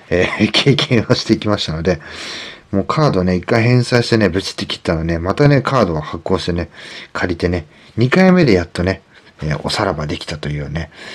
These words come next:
なんともね、社長としてど-、どうなのかなって思うようなね、人生も歩んできましたので、ぜひね、えー、独立開業とか、ね、フリーランスとかね、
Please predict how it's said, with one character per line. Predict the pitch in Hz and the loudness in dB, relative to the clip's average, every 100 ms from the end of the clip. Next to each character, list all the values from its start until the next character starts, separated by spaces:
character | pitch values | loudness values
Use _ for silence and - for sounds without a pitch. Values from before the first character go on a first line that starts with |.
| - - - | -16 -18 -12
な | 80 | -10
ん | 78 | -8
と | 76 | -6
も | 80 | -2
ね、 | 92 95 | 0 0
社 | 85 78 | -2 -4
長 | 92 | -4
と | 80 | -4
し | 82 | -6
て | 87 | -6
ど-、 | 82 78 | -6 -6
ど | 98 | -2
う | 110 | 0
な | 98 | 0
の | 85 | -2
か | 90 | -2
な | 101 113 | 0 0
っ | |
て | 95 | 2
思 | 95 104 | 2 2
う | 90 | 2
よ | 85 | -2
う | |
な | 80 | -2
ね、 | 92 85 | -4 -4
人 | 95 98 | -4 -4
生 | - | -4
も | 80 | -4
歩 | 80 117 | 0 2
ん | |
で | 110 | 2
き | - | 0
ま | 110 | 0
し | 147 | 0
た | - | 0
の | 87 | -2
で、 | 82 76 - - - | -2 -4 -10 -18 0
ぜ | 170 | 2
ひ | 104 | 4
ね、 | 95 - - _ _ _ _ | 0 -4 -12 _ _ _ _
え | 80 78 | -10 -6
ー、 | |
独 | 90 95 | -4 -2
立 | 87 - | -2 -4
開 | - 110 | -2 2
業 | 120 | 2
と | - | 0
か、 | - - - - _ _ _ _ - | -4 -10 -18 -20 _ _ _ _ -10
ね、 | 92 87 | -10 -10
フ | - | -6
リ | 92 98 | 0 0
ー | |
ラ | 87 | 0
ン | 82 | -6
ス | - | -12
と | - | -14
か | - | -4
ね、 | 107 | -4